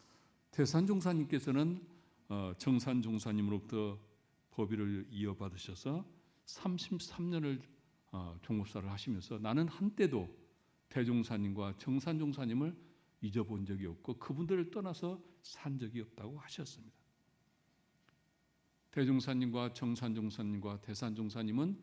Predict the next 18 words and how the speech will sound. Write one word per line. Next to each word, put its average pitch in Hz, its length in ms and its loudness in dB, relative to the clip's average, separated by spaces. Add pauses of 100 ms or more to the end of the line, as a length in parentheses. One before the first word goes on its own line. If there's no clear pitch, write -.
(320)
그 170 200 -2
한 190 240 -4
사람으로 160 640 -2 (320)
살으셨고 120 840 -6 (360)
역대 123 480 2
종법사님들도 101 1040 -4 (380)
다 107 320 -2
그렇게 143 540 -2 (380)
대종사님과 104 760 0
함께 120 520 -2 (200)
그 - 160 -4
한 180 280 -4
사람으로 147 640 -2 (240)
이 101 200 2
교단의 95 560 0 (300)
명맥을 90 760 0
이어주시는 107 800 -2
주법들이셨습니다. 95 1200 -6